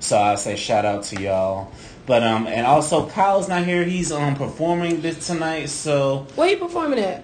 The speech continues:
Speaker 1: He's performing at Side Splitters. He found out, like, at the last minute, so he couldn't make it tonight. So,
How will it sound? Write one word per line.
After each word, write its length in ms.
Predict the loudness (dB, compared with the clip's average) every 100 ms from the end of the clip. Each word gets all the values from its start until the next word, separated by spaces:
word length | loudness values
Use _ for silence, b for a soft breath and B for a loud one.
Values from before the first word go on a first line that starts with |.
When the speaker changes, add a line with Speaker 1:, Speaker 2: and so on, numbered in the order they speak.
| -4
Speaker 1:
He's 240 | -4 -2
performing 440 | -2 0 2 2 0
at 120 | -2
Side 340 | 0 2 2
Splitters. 380 | 0 -2 0 0
He 140 | -4
found 280 | 0 0 2
out, 220 | 4 2
like, 180 | 0 -2
at 120 | -6
the 80 | -4
last 340 | 0 0 0 -2
minute, 400 | -2 -2 -4 -6
so 460 | -4 -2 -2 -4 -10 B -6
he 100 | -2
couldn't 240 | -2 0
make 160 | -2 -4
it 40 |
tonight. 360 | -4 -4 -4 -6
So, 340 | -4 -4 -4